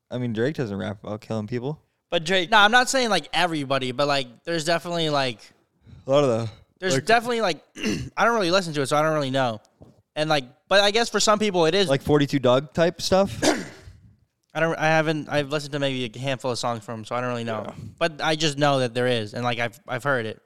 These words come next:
Speaker 3: and I just, I don't like it, so I don't listen to it,
Speaker 1: Yeah.
Speaker 3: you know? But it's
Speaker 2: Like,
Speaker 3: like
Speaker 2: you're a big N B A Youngboy fan, no? No.
Speaker 3: No. I mean, yes,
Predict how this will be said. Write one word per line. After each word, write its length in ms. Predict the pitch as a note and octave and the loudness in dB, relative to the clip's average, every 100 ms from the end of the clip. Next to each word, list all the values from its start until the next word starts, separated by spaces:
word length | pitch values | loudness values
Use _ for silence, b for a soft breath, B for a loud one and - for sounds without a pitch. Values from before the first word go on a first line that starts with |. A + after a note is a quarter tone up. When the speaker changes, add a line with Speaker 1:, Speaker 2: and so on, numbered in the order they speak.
| - | -10
Speaker 3:
and 100 | A#2+ | -8
I 60 | |
just, 240 | A#2 A2 - | -8 -8 -6
I 60 | |
don't 120 | B2+ A#2+ | -4 -2
like 160 | A#2 | -4
it, 80 | A2 | -4
so 80 | A#2 | -4
I 40 | |
don't 120 | A2+ | -4
listen 200 | A2+ A2 | -6 -8
to 120 | - A2 | -10 -10
it, 60 | G2+ | -6
Speaker 1:
Yeah. 40 | |
Speaker 3:
you 60 | A2 | -6
know? 140 | C3+ _ _ _ _ _ _ | -6 _ _ _ _ _ _
But 80 | D3 | -6
it's 80 | C#3+ | 0
Speaker 2:
Like, 60 | D#3+ | 2
Speaker 3:
like 80 | E3+ | 4
Speaker 2:
you're 80 | |
a 20 | E3 | 4
big 180 | E3+ | 4
N 160 | D#3 D#3+ | 2 2
B 160 | D#3 D#3 | 4 4
A 80 | |
Youngboy 220 | D3 C#3+ C3 | 4 0 0
fan, 180 | B2+ | -2
no? 220 | B2 D#3+ F#3 _ - | -2 -4 -6 _ -6
No. 280 | C#3 A#2+ - _ | -4 -4 -8 _
Speaker 3:
No. 160 | A#2+ G#2+ _ _ _ _ _ - | -14 -14 _ _ _ _ _ -6
I 120 | C#3+ | -4
mean, 240 | C3 - - _ _ - | -4 -8 -20 _ _ -10
yes, 220 | D#3 | -8